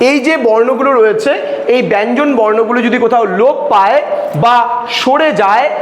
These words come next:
তখন কিন্তু আমরা তাকে নাসিক কি ভবন কিন্তু বলি। তো আশা করি বুঝতে পেরেছো এই বিষয়টা। তো এবার আমরা জেনে নেব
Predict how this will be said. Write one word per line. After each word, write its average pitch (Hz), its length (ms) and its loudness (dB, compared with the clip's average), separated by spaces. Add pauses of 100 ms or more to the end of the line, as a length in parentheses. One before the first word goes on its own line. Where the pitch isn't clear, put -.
(140)
তখন 240 400 0
কিন্তু 226 580 0
আমরা 202 300 0
তাকে 214 580 -2 (120)
নাসিক 208 500 -2 (140)
কি 262 160 0
ভবন 185 440 0
কিন্তু 180 300 -2
বলি। 170 320 0 (540)
তো 226 80 0
আশা - 320 0
করি 294 200 -2
বুঝতে 240 320 -2
পেরেছো 277 280 0
এই 285 60 0
বিষয়টা। 277 480 0 (720)
তো 285 60 2
এবার 262 400 2
আমরা 262 300 -2
জেনে 240 280 0
নেব 269 220 2